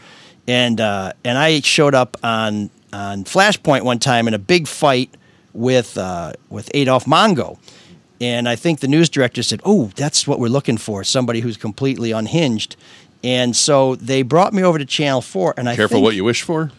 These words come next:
Speaker 1: Yes, well, I think,
Speaker 2: <laughs>
Speaker 1: I think there was this crazy notion that, uh, if Elric turns out to be, uh, crazy all the time, then, uh, maybe we can somehow put the hammer on Dietz to take more money or do something else or something like that. And I went to see Kevin on the first day, and I said,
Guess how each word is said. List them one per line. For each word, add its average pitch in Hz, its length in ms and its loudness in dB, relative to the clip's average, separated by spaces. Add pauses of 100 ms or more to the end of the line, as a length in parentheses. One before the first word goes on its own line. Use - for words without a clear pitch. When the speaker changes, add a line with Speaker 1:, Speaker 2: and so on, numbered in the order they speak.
Speaker 1:
Yes, 175 320 0
well, 196 140 4
I 196 80 4
think, 254 320 -2
Speaker 2:
<laughs> - 40 -4
Speaker 1:
I 170 80 2
think 330 260 -2
there 247 100 2
was 180 180 4
this 160 160 2
crazy 180 560 0
notion 143 680 2 (360)
that, 131 340 0
uh, 113 200 2
if 123 220 -6
Elric 180 360 0
turns 151 360 2
out 123 260 -2
to 120 100 -4
be, 117 580 0
uh, 98 360 -8
crazy 135 640 0
all 123 240 0
the 117 100 -4
time, 123 600 2 (380)
then, 131 420 2
uh, 117 260 0
maybe 160 400 2
we 156 160 2
can 135 180 -2
somehow 131 440 2
put 143 240 0
the 123 80 -2
hammer 127 380 0
on 113 180 0
Dietz 135 380 0
to 113 100 -6
take 120 300 -4
more 104 180 -6
money 156 400 4
or 123 80 0
do 113 180 -2
something 120 360 2
else 135 420 4
or 117 60 -4
something 127 280 2
like 113 220 0
that. 117 380 0
And 120 80 -2
I 113 80 2
went 170 180 0
to 170 80 0
see 151 220 -2
Kevin 139 280 0
on 123 120 0
the 117 80 -2
first 127 360 -4
day, 131 280 0
and 110 100 -4
I 110 80 -6
said, 107 280 -4